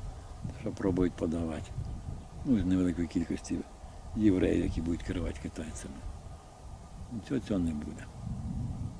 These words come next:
Чи будуть китайці, не знаю. Доживемо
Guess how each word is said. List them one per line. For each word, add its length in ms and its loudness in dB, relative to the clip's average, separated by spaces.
Чи 60 -2
будуть 220 12
китайці, 420 6
не 120 2
знаю. 240 -2
Доживемо 460 8